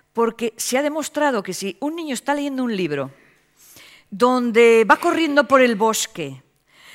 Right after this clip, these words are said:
y de repente huele a una fla-, una flor especial, se activan las zonas de su cerebro relacionadas con el olfato.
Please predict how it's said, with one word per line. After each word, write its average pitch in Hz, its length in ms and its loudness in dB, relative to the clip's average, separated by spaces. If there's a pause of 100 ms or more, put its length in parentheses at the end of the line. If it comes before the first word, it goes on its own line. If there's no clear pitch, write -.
(220)
y 262 260 0
de 240 120 4
repente 285 540 -2
huele 269 560 0
a 247 320 2
una 247 280 0
fla-, 254 280 -4
una 240 480 0
flor 247 260 -2
especial, 233 760 -2 (480)
se - 320 -6
activan 262 600 -4 (380)
las 185 300 -6
zonas 247 320 -4
de 262 80 -4
su 254 140 -10
cerebro 214 420 -4
relacionadas 208 560 -6
con 220 120 -12
el 202 100 -8
olfato. 143 480 -10